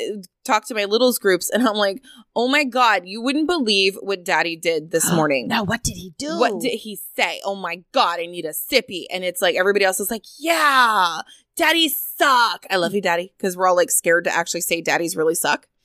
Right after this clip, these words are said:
Speaker 1: Um, well, anyway, sorry, Daddy K, thanks, love you, bye. Uh, <laughs> but you get this incredible sense of belonging.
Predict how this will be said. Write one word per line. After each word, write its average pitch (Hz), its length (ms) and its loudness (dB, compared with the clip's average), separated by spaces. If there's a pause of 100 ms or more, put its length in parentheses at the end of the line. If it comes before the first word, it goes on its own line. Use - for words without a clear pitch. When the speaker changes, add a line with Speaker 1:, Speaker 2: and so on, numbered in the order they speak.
(540)
Speaker 1:
Um, 190 480 0 (1200)
well, 196 380 2 (240)
anyway, 208 400 0 (580)
sorry, 214 240 2
Daddy 190 180 0
K, 202 140 -6
thanks, 185 220 -8
love 185 100 0
you, 175 60 -14
bye. 160 160 2 (580)
Uh, 220 520 0
<laughs> - 20 -8
but 240 360 0
you 240 200 -2
get 294 200 -2
this 403 200 0
incredible 220 640 2
sense 208 340 0
of 185 260 0
belonging. 170 1040 0